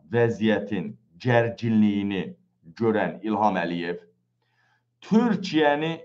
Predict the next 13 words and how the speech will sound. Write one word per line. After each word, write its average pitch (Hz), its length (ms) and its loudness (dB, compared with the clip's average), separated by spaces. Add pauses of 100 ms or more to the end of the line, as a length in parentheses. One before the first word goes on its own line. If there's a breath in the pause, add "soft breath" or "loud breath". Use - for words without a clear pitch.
(140)
İrana 139 600 2
satıbdı. 113 640 -4 (1300)
İranla, 123 800 2
İrandan 143 640 0
qorxaraq 123 680 0 (580 soft breath)
İlham 143 400 2
Əliyev, 107 380 -4 (640)
İlham 196 360 4
Əliyev 123 380 -2 (180)
Türkiyəni, 123 800 -2
Ərdoğanı 156 800 0
İrana 135 640 -4
satıbdı. 95 800 -6